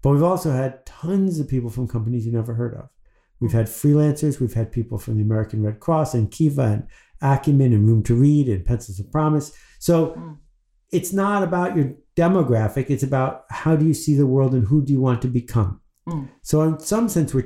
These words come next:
Speaker 1: cheating 'cause the people who are there want to be there. 'Cause I don't believe in compulsory education. I don't think there's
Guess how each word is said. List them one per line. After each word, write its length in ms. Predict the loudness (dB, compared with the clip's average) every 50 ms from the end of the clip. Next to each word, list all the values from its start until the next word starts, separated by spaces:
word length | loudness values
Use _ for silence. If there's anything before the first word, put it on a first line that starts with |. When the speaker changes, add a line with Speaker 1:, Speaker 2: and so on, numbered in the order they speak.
| -4 -4 -2
Speaker 1:
cheating 440 | 0 0 0 0 -2 -4 -8 -10 -12 _ _ _ _ _
'cause 180 | -2 -2 0 0
the 140 | 0 -2 0 0
people 220 | 0 0 0 0
who 120 | 2 2 2
are 100 | 2 2
there 240 | 2 2 2 2 2
want 320 | 2 2 2 2 2 0
to 80 | 0 0
be 180 | 2 2 2 2
there. 280 | 0 -2 -8 -10 -16 _ _ _ _ _ _ _ _ _ _ _ _ _ _
'Cause 160 | -4 0 2
I 80 | 2 2
don't 180 | 2 2 2 2
believe 240 | 2 2 2 2 2
in 80 | 0 -2
compulsory 560 | -4 -4 -2 -2 -4 -4 -2 -2 -2 -2 -2
education. 520 | -2 -4 -6 -8 -6 -6 -6 -6 -8 -8 -4
I 60 | -2
don't 160 | -2 -2 -2 -4
think 140 | -6 -6
there's 160 | -4 -4 -2